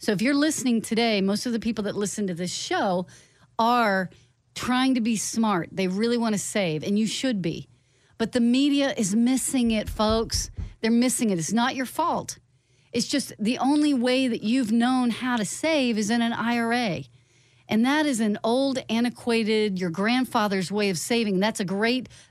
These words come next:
piece of the puzzle. It's a part of the structure of retirement. But please, it is not the whole thing. You really need to be saving in different structures.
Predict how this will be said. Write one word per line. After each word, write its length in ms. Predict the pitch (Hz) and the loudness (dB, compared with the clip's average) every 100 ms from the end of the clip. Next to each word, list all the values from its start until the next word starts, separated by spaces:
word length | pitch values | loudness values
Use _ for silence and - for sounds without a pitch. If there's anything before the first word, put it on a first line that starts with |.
| _ | _
piece 400 | - 311 339 - | -2 0 0 -2
of 360 | - 254 240 214 | 0 0 0 0
the 100 | 240 | -4
puzzle. 600 | - - 226 185 - - - - - - - | -4 -6 -4 -4 -6 -10 -20 -20 -20 -10 -4
It's 180 | 226 233 | -2 0
a 80 | |
part 500 | 190 - 262 320 320 - | -4 -4 0 2 2 0
of 480 | 233 226 190 180 180 - - - _ _ | 2 2 2 0 -2 -6 -10 -20 _ _
the 100 | 208 | -4
structure 460 | 208 - 220 - 196 | -2 0 -2 0 -2
of 80 | 170 | -2
retirement. 520 | 165 190 180 165 190 | -2 0 0 0 -4
But 260 | 226 - | -8 -8
please, 600 | - 254 277 294 269 208 | -10 -2 0 2 2 0
it 100 | 190 | -2
is 140 | 180 170 | -4 -2
not 440 | 226 240 247 - | 2 2 0 -2
the 100 | 240 | -4
whole 260 | 180 214 208 | 0 0 0
thing. 480 | - 359 214 139 - _ _ _ _ _ _ - | 0 0 0 -4 -10 _ _ _ _ _ _ -2
You 240 | 233 226 | 0 2
really 240 | 285 311 | 2 4
need 160 | 294 269 | 2 2
to 60 | 240 | 0
be 100 | 226 | -2
saving 460 | - 262 247 233 | 0 0 0 0
in 180 | 190 165 | -2 -2
different 440 | 240 233 - 254 | -2 -4 -4 -6
structures. 800 | - - 269 302 - - - - | -6 -4 -2 -2 -4 -6 -6 -12